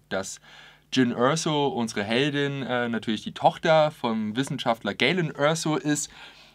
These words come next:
der sozusagen eine, äh, Zündschnur, äh, in metaphorischer Hinsicht in den, äh, Todesstern,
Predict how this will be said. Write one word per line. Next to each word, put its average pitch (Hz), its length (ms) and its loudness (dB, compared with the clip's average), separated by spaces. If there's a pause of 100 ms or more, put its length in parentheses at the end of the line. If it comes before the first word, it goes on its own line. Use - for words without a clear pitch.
(240)
der 127 560 4
sozusagen 113 760 2
eine, 104 640 0
äh, 104 240 0
Zündschnur, 127 960 -2
äh, 107 420 -4
in 117 60 0
metaphorischer 117 540 -2
Hinsicht 123 420 -4
in 120 180 -4
den, 107 280 -2
äh, 98 160 -4
Todesstern, 120 680 0